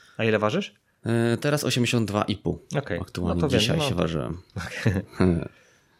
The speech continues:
Speaker 2: E, no i tak, zmniejszenie węglowodanów, tak? To jest, y, taki trik, y, trenerów głównie, y, popularny, bo pozwala na szybkie, szybko, szybki,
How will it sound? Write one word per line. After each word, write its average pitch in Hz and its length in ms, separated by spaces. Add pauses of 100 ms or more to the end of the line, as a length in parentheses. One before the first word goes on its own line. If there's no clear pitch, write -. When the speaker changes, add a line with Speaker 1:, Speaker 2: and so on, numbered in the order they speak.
(140)
Speaker 2:
E, 90 520
no 98 140
i 120 80
tak, - 360
zmniejszenie 143 600
węglowodanów, 113 760
tak? 107 400
To 101 260
jest, 101 280
y, 95 40 (720)
taki - 220
trik, 123 400
y, 104 400
trenerów 131 500
głównie, 95 440 (1000)
y, 92 500
popularny, 98 680
bo 120 120
pozwala 113 760
na 107 260
szybkie, - 480 (180)
szybko, - 440
szybki, 120 500